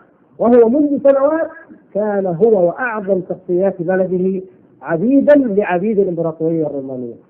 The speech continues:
إذن هذا الانقلاب الكبير ما الذي أحدثه؟ أحدثه الإسلام، وأحدثته عدالة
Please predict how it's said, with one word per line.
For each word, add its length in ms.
إذن 280
هذا 180
الانقلاب 440
الكبير 420
ما 120
الذي 280
أحدثه؟ 360
أحدثه 480
الإسلام، 480
وأحدثته 680
عدالة 380